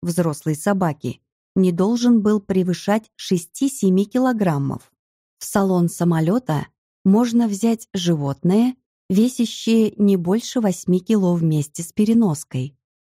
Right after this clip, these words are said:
Райда с этой задачей справилась.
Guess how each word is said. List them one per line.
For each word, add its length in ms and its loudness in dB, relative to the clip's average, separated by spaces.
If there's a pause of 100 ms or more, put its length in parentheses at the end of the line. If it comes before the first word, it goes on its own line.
(920)
Райда 520 0 (200)
с 120 -6
этой 260 2
задачей 540 0
справилась. 800 -4